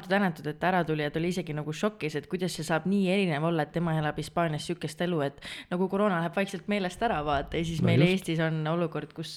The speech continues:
Speaker 1: äh, jah, et eks see paanika on see, kui palju me ise selles paanikas oleme ja kui palju me ise seda endale tekitame.
Speaker 2: Vaatame bright side ja vaatame igaüks ikka nagu positiivselt asja ja, ja katsuge elada nagu rohkem sellist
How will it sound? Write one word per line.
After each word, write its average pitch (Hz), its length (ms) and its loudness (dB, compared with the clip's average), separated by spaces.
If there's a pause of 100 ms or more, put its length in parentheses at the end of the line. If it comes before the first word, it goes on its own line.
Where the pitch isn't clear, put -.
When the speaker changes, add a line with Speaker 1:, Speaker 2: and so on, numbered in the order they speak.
Speaker 1:
äh, 165 300 -6 (560)
jah, 240 240 4
et - 120 0
eks 202 140 0
see 208 80 2
paanika 185 560 2
on 170 140 2
see, 180 160 2
kui 156 100 -4
palju 175 240 4
me 160 140 2 (180)
ise 175 220 0
selles 156 240 -2
paanikas 175 500 0
oleme 160 320 2
ja - 0 -
kui 143 160 -6
palju 151 240 0
me 147 220 -6
ise 156 160 -4
seda 151 180 -6
endale 151 300 -4
tekitame. 160 640 -8 (880)
Speaker 2:
Vaatame 104 480 6
bright 127 240 6
side 120 320 8
ja 98 180 2
vaatame 123 380 6
igaüks 120 400 6
ikka - 160 2 (400)
nagu 104 180 2
positiivselt 104 680 4
asja 110 280 2
ja, 95 200 4 (120)
ja 98 180 0
katsuge 120 440 0
elada 101 400 2
nagu 101 260 -2
rohkem 123 380 2
sellist 104 400 -2